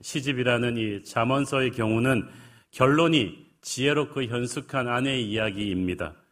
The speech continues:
어, 오늘 또 우리는 지금 그 스토리를 다 살펴볼 텐데, 얼마 전에 누군가가,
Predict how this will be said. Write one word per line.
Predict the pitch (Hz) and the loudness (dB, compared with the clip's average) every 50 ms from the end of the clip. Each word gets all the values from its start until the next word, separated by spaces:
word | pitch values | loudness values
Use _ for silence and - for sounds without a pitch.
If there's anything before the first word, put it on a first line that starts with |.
| _ _ _ _ - - - - - - - _ - | _ _ _ _ -20 -20 -20 -20 -20 -20 -20 _ -12
어, | - 98 98 98 98 107 | -10 -8 -6 -6 -6 -4
오늘 | - 135 135 147 147 139 139 143 | -4 0 0 0 0 0 -2 0
또 | 143 131 131 131 123 | 0 2 2 2 2
우리는 | 117 117 120 123 123 120 120 110 | 0 0 0 0 0 -2 -2 -4
지금 | - - 123 117 | -6 -6 -6 -6
그 | - - 139 | -2 -2 -4
스토리를 | 135 - - - 160 147 139 131 127 117 107 101 | -4 -4 -4 -2 -2 0 0 0 0 0 0 -2
다 | - - 120 | -4 -10 -10
살펴볼 | - - 135 131 - 135 107 117 117 - | -4 -4 -4 -2 -2 -4 -2 -2 -2 -2
텐데, | - - 123 117 117 117 113 | -2 -2 -2 0 2 2 2
얼마 | 104 110 117 127 131 | 2 2 2 2 2
전에 | 123 151 151 139 135 | 2 2 0 0 0
누군가가, | 120 107 101 107 120 131 135 123 135 123 113 113 107 113 123 120 98 - - - | -2 -2 -4 -4 -4 -2 0 0 0 0 2 0 0 2 2 0 0 -4 -10 -20